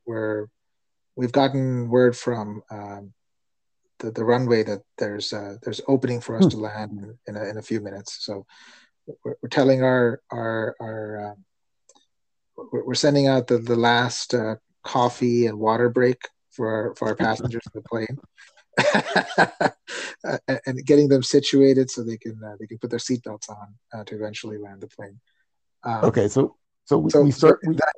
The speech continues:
Speaker 1: that <laughs>
Speaker 2: sorry, we, <clears throat> so we, we started. We, we started from honor,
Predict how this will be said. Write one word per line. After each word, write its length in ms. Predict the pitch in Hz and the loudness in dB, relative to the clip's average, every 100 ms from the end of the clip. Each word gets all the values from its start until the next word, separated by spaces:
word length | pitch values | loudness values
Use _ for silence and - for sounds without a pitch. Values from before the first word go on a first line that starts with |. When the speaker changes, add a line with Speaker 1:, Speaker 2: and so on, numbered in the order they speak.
| - _ _ _ - - - - _ - | -8 _ _ _ -8 -8 -10 -20 _ 2
Speaker 1:
that 380 | - - - - | 2 2 -4 2
<laughs> 40 | |
Speaker 2:
sorry, 320 | 180 113 139 - _ _ _ - | 4 4 2 -4 _ _ _ 4
we, 160 | 226 - | 4 4
<clears throat> 60 | - | 2
so 160 | - 165 | 8 8
we, 120 | 160 - | 8 4
we 140 | 165 | 2
started. 340 | - 190 208 185 | 6 8 8 6
We, 160 | 175 | 4
we 140 | 170 143 | 6 4
started 340 | 170 170 160 | 8 6 6
from 180 | - 151 - | 2 0 4
honor, 460 | 123 113 107 165 | 6 6 4 0